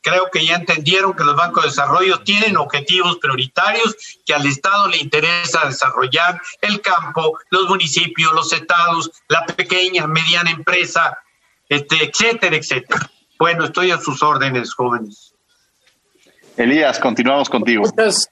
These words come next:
Speaker 3: pues,
Speaker 2: Que además,
Speaker 3: muchas,
Speaker 2: eh, eres un apasionado del tema.
Speaker 3: Sí, no, sin duda, me encanta, este, tomar de nuevo clase con,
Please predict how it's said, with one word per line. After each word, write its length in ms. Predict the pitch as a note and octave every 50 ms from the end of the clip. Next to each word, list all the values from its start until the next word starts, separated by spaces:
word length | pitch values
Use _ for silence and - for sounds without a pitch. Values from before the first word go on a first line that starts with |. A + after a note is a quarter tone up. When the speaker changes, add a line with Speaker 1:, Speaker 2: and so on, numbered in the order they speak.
| _ _
Speaker 3:
pues, 120 | - - A2
Speaker 2:
Que 60 | A2+
además, 400 | A2+ A2+ A#2 B2 B2+ - F#3+ -
Speaker 3:
muchas, 100 | D3+ -
Speaker 2:
eh, 120 | B2 B2 -
eres 240 | B2+ B2+ C3 C3 D3+
un 80 | D3
apasionado 680 | C3+ - - A#2+ - B2+ A#2 B2+ C3 C3 C3 B2+ A#2+ A2+
del 140 | A2 G2 -
tema. 440 | A#2 A2 G#2 G2+ F#2 - - - _ _ - - - - - - -
Speaker 3:
Sí, 160 | G#3+ C4+ C#4+
no, 160 | B3 B3 B3+
sin 220 | B3 G#3 F#3 F3+ F3+
duda, 500 | G3+ A3 A3 G#3+ G3+ F#3+ F3+ E3+ E3 D3+
me 140 | E3 E3 D#3+
encanta, 580 | D3+ D3 F#3 G3 G3 G3 F#3 G3 F#3 F3 D#3+
este, 560 | D3 C#3 C#3 C#3 - - - C#3+ C3 B2+ - - _ _ _ _ _ _ _ _ _ _ - C4 -
tomar 360 | - E3+ F3 G3+ G#3+ A3+ A#3
de 120 | G#3+ G#3 F#3+
nuevo 320 | G3+ G#3+ G#3+ G3+ G3 F#3+
clase 360 | G3 G3 F#3+ F#3 F#3 F#3 E3+
con, 220 | - - D3 D3